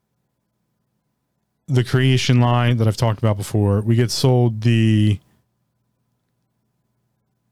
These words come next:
your love should come from a source.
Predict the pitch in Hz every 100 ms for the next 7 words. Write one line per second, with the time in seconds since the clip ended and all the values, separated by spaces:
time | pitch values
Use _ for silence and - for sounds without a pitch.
0 | _ _ _ _ _ _ _ _ _ _
1 | _ _ _ _ _ _ - 135 127 123
2 | 135 117 - 101 - - 135 131 123 127
3 | 110 - - 120 82 - - -